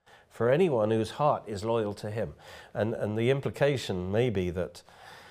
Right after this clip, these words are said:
there aren't that many. But if he finds one whose heart is loyal to him, and he sees into the heart, then he is ready to show himself strong on their behalf. His power, his blessing is gonna be released in their life. So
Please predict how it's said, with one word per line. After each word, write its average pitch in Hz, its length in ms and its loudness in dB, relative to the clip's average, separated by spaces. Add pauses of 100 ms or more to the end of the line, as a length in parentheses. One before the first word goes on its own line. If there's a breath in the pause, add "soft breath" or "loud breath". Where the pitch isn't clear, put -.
(180 loud breath)
there 98 200 4
aren't 120 160 0
that 92 180 -2
many. 104 420 -2 (680 loud breath)
But 98 260 -2 (220)
if 135 220 2
he 160 180 2
finds 117 560 0
one 113 280 0
whose 101 280 -4
heart - 420 -4
is 98 160 -6
loyal 110 300 0
to 95 140 -4
him, 104 200 -2
and 98 80 0
he 180 120 2
sees 196 400 -2
into 131 280 -6
the 107 140 -6
heart, 98 400 -8 (480 loud breath)
then 110 200 0
he 143 260 -2
is 110 180 0
ready 107 240 0
to 95 120 -6
show 135 340 2
himself 107 440 -2
strong - 680 -6 (220)
on 95 160 -4
their 87 160 -4
behalf. 78 500 -2 (280 loud breath)
His 107 320 -6 (260 loud breath)
power, 107 420 0
his 92 160 -4
blessing 90 520 -6
is 85 120 -6
gonna 90 240 -2
be 87 140 -2
released 90 460 -4
in 82 120 -8
their 85 140 -8
life. 85 240 -4
So - 180 -6